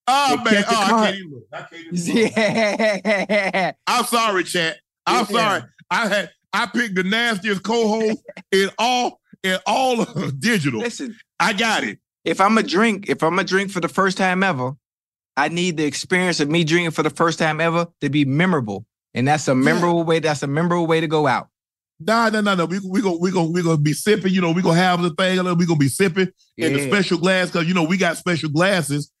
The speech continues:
Speaker 2: Right.
Speaker 1: So, you know, it, the ethanol, it knocks down the ethanol. And so you just taste the cognac and the, uh, and the smell, the scent doesn't overpower you. So we went all out when we developed this cognac.
Speaker 2: Okay.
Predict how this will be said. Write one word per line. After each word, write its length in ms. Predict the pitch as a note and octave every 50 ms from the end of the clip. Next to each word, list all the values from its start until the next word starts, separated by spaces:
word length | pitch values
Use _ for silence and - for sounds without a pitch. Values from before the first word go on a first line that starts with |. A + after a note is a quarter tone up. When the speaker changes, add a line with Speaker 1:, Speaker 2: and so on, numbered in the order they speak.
| _ -
Speaker 2:
Right. 140 | C3 C#3 C3
Speaker 1:
So, 340 | E3+ D#3+ D3+ D3 D3 C#3+ - -
you 100 | D#3+ D#3
know, 180 | D3+ C3 C3
it, 180 | C3 C#3+ C#3+ C#3 - _ _ -
the 100 | - -
ethanol, 540 | - F#3 F#3+ F3+ - E3 E3 E3 E3 E3 D#3
it 60 | C#3+
knocks 240 | C#3 D3+ D#3+ D3 B2
down 240 | - D3 C3 A#2 A#2
the 80 | A#2 G#2+
ethanol. 680 | - F3 G3 F#3+ F#3+ F3+ F#3 F3+ F3+ F3+ F3 F3 E3 D#3+ _ _ _ _ -
And 140 | C#3 C#3 B2+
so 160 | - D#3 D3
you 220 | C3+ C3+ D3+ F3 D#3+
just 320 | C3+ D#3+ D#3+ C3+ - -
taste 320 | - E3+ E3+ D3 C3+ -
the 80 | - A#2+
cognac 600 | - - - D3 C#3+ C3+ B2+ A#2+ A2+ G#2+ G#2+ - - _ _ _ -
and 160 | B2+ B2+ B2+
the, 280 | B2+ B2+ A2+ C3 C3 B2+
uh, 40 | - C3
and 140 | B2 C3 B2
the 40 | A#2
smell, 500 | - - E3 E3+ F3+ F#3+ F#3 F3+ E3 D3
the 100 | C3+ B2+
scent 400 | - - - G3 F#3+ E3+ B2+ B2+
doesn't 320 | D#3 D#3+ D#3+ C#3 D3+ D3+
overpower 560 | D#3 D#3 C#3+ B2+ G#2+ - - D3 C#3 B2 G#2+ G2
you. 120 | F#2+ F2+ - _ - - - -
So 340 | - - E3+ D3+ C#3+ C#3 B2
we 140 | C#3+ G3+ A3+
went 240 | A3 G#3 G3+ F#3+ F#3
all 300 | F3+ G3 G3 F#3 F3 E3+
out 260 | F3+ F#3 E3 D#3+ -
when 160 | C3+ C3+ D3 D3
we 100 | D3 D#3
developed 420 | C#3 C3+ B2+ C#3 E3 D#3 D3 C3+
this 100 | C#3 C3 -
cognac. 460 | - D#3 D3 C#3 B2 A2+ G#2+ F2+ E2+ _ -
Speaker 2:
Okay. 340 | B2+ D3 D#3 - A#2 A#2 C#3